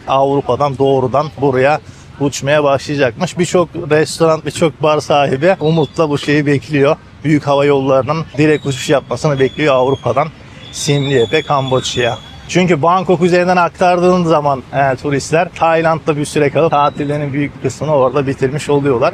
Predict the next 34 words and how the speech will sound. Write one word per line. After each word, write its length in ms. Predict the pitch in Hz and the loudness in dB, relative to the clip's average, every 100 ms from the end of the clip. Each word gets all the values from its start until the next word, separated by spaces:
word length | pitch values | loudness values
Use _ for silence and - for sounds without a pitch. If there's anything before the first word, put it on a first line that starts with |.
| - | 0
Ki 120 | 185 | 0
bence 320 | 185 185 175 190 | 2 0 0 2
de 120 | 185 | 2
ihtiyaç 420 | - 185 180 - | 2 2 2 2
var. 240 | 165 185 160 - | 2 2 -2 -2
Tayland'a 560 | 160 170 170 156 160 | 0 2 2 0 0
göre 280 | 151 135 160 | 0 2 2
buranın 300 | 147 156 151 | 2 0 0
fiyatları 640 | 143 156 143 - 120 165 - - | -2 0 0 0 0 0 -2 -2
çok 240 | 147 - | -2 0
daha 300 | 127 120 147 - - | 0 0 0 -2 -4
uygun 380 | 147 139 131 143 | 0 0 0 -2
diyebilirim. 560 | 139 143 139 135 151 185 - - - - | 0 0 0 0 -2 -6 -14 -18 -16 -2
Yani 340 | 156 180 175 143 | 2 2 0 2
bir 280 | 196 214 202 | 2 4 4
dolara, 440 | 202 202 202 202 | 2 4 4 2
iki 340 | 185 - 226 | 0 -4 0
dolara 500 | 208 196 196 196 196 - - | 2 4 4 4 4 2 -2
gecelik 400 | 180 165 196 196 | 0 2 2 2
hani 120 | 185 | 0
hostellerde 800 | 156 160 - 190 180 185 180 180 | 2 0 2 2 4 4 4 2
kalabiliyorsunuz. 880 | 165 175 175 180 180 139 - 165 - - - - - | 0 2 2 2 2 0 -2 -4 -4 -6 -10 -8 -2
Hani 180 | 156 147 | 0 2
güzel 300 | 156 190 190 | 2 4 2
hostellerde 920 | 175 - 185 175 175 175 170 185 180 - | 0 2 2 4 4 4 4 2 2 -2
üç, 360 | 170 180 - - - | 0 0 -2 -6 2
dört 380 | 180 180 151 156 | 4 4 0 0
dolar, 240 | 131 127 | 2 2
hani 220 | 151 131 | 0 0
beş 300 | 180 190 - | 2 2 0
dolara 280 | 180 170 180 | 2 4 4
gerçekten 460 | 175 165 165 160 175 | 2 0 0 0 0
çok 260 | 180 151 | 0 0
güzel 260 | 156 165 | 0 2